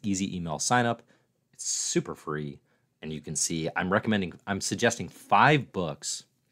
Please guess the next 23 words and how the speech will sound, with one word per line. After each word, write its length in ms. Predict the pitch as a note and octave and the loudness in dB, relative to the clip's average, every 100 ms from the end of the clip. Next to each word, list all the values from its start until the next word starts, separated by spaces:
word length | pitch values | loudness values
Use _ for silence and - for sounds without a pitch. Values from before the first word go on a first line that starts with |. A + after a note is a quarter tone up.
| _ _ _ _ _ - | _ _ _ _ _ -12
that 160 | E2+ F#2+ | -2 2
I 100 | F2+ | 4
wanna 240 | G2 G2 | 4 2
see 460 | - - E2+ D2+ D2 _ _ _ _ | 2 0 0 -2 -6 _ _ _ _
for 140 | - F#2+ | -2 0
the 160 | F#2+ - | -2 2
X-Men 680 | F#2 F#2+ - F#2 F2 E2 - _ _ _ _ _ - | 4 4 0 -2 -2 -4 -10 _ _ _ _ _ -8
relaunch 520 | F2+ F#2 F2 F2 - | -2 0 2 0 -2
in 60 | E2+ | -10
twenty 240 | - F2+ | -8 -8
twenty-four. 680 | D#2+ E2+ D2+ - A#2+ A2+ G#2+ - _ _ | -6 -10 -8 4 6 8 6 -2 _ _
We 160 | - F2+ | -6 -4
know 600 | F2 G2 G2 G2 F#2+ F#2 _ _ - | 0 4 6 8 6 4 _ _ -2
editor 360 | G2+ F#2 E2+ E2 | 0 0 -2 -6
Tom 260 | F2+ F2 | -4 -4
Brevoort 440 | F2+ F#2+ F#2 F#2+ - | -2 -2 0 0 -2
is 120 | - | -10
assembling 600 | - - G2 F#2+ F#2 D#2+ | -8 -6 -4 -4 -6 -8
his 140 | D#2 | -12
teams 440 | - - F#2 F#2 - | -14 -10 -8 -8 -12
of 200 | F#2 - | -16 -8
writers 440 | D2+ F2+ F2 - | -4 -2 -4 -8
and 160 | E2+ | -14